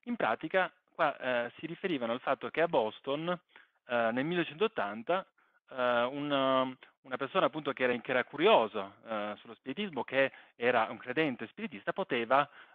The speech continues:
eh, aprire una pagina di un, di un giornale spiritista e trovare cinque o sei, eh, manifestazioni pubbliche, dimostrazioni pubbliche in cui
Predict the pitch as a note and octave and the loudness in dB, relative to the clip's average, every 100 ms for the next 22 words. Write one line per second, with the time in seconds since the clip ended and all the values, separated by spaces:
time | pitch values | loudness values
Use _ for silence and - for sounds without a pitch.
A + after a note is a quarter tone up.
0 | - A#2+ A#2+ - G3+ E3 A#2 A#2 D3 C#3+ | -4 -2 -2 0 4 4 4 4 6 4
1 | B2+ A#2 A#2 A#2 A2 A2+ A#2 A#2 A2 A#2+ | 4 -2 -2 0 0 -2 -2 0 0 0
2 | C#3 D3 - - F#3+ G#3 G#3+ - C#3+ C3+ | 0 0 -4 -10 -6 -6 -8 -2 4 4
3 | C#3+ - - _ A3 D#3 G2+ A#2 C#3 - | 2 -4 -20 _ -2 2 2 4 2 0
4 | - _ - G3+ G#3+ G#3 G3 - D3 C#3+ | -12 _ -8 -4 -2 -2 -2 4 4 6
5 | D#3 D#3+ - B2+ B2 A#2+ A#2+ - - C#3+ | 4 0 0 0 4 4 2 -4 -20 -2
6 | D#3 F3 D#3+ - - D#3+ D3 D3+ C#3+ A#2+ | 0 0 -4 -4 -4 -2 -2 -2 -6 -6
7 | B2+ C3 D3 E3 - D3 F#3 F#3 A#2+ A2 | -6 -4 -2 -2 -4 -6 -6 -6 -8 -10
8 | B2+ - E3 D#3 _ - - _ F#3 F3+ | -10 -8 -8 -8 _ -20 -20 _ -16 -16
9 | - A2 B2 | -16 -10 -10